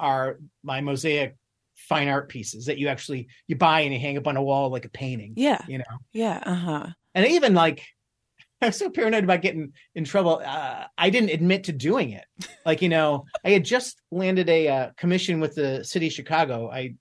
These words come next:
Speaker 1: I did the, um, the Thorndale Red Line stop. It's this huge
Speaker 2: Oh, yeah.
Speaker 1: install that's seven hundred square feet. Turned out great eventually. Over the, took a, took a few years, but, um, but I just landed that, and it was kind of like my first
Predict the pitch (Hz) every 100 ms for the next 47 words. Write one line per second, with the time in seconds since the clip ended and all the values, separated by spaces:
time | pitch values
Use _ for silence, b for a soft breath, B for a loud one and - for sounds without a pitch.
0 | _ 151 156 135 143 131 123 120 117 -
1 | _ _ _ 135 - 165 160 160 139 139
2 | 143 127 110 - 107 98 - _ _ _
3 | _ - 143 - 180 180 180 240 220 208
4 | 165 - _ _ _ _ _ - 170 -
5 | 160 156 143 - - - - 175 151 151
6 | 131 - 143 135 143 139 170 147 139 -
7 | 139 139 - 180 143 139 143 131 131 139
8 | 143 131 - 175 135 - - - - 190
9 | 147 123 127 - B B - 175 170 160
10 | 170 170 170 139 247 247 175 175 170 139
11 | 127 104 - 165 170 170 - 285 359 254
12 | - 160 143 - 185 214 214 - -